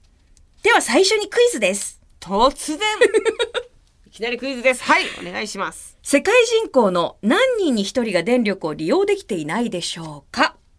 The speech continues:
Speaker 2: うん。
Speaker 1: 世界人口の何人に一人が電力を利用できていないでしょうか？
Speaker 2: はい。
Speaker 1: 一、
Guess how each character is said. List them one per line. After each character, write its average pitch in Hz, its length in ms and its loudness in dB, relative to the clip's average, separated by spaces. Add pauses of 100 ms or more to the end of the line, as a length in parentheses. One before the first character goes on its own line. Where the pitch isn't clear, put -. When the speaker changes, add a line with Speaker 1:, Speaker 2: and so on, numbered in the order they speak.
(340)
Speaker 2:
う 196 40 -10
ん。 - 20 -8
Speaker 1:
世 196 120 -2
界 277 300 2
人 254 280 0
口 190 260 -2
の 311 400 0
何 262 380 2
人 208 200 2
に 180 120 -6
一 247 240 -6
人 220 120 -4
が 330 280 -2
電 220 240 0
力 190 340 -2
を 262 140 2
利 170 160 -8
用 311 180 -2
で 403 140 -4
き 403 80 -14
て 214 140 -6
い 185 80 -4
な 185 120 -6
い 185 80 -8
で 165 140 -10
し - 100 -10
ょ 165 320 -10
う - 20 -20
か？ - 220 0 (720)
Speaker 2:
は - 220 -6
い。 - 100 -10 (680)
Speaker 1:
一、 294 400 -2